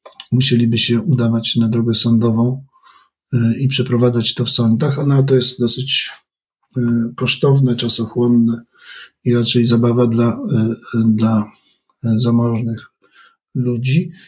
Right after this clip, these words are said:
Więc mamy różne modele. Ten, ten model europejski, y, wygląda się bardziej sprawdzać, ponieważ on jest bardziej regulacyjny, więc także, y, te kwestie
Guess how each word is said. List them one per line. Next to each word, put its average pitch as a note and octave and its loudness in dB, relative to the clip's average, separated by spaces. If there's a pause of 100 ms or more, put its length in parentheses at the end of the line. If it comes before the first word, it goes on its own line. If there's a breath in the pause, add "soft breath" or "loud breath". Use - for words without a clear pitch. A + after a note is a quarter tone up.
(340 loud breath)
Więc D3+ 0
mamy E3 6
różne D#3 2
modele. C3+ 0
Ten, A#2+ -8
ten B2 -2
model C3 2
europejski, C3+ 0 (500 loud breath)
y, B2 2
wygląda B2 2
się A#2+ -2
bardziej A2+ -2
sprawdzać, A#2 -2
ponieważ B2 -4
on A#2+ -2
jest B2 -2
bardziej C3 2
regulacyjny, B2+ 0 (400 soft breath)
więc C3+ 0
także, C#3+ 2 (280)
y, - -10
te B2+ -2 (160)
kwestie A#2+ -4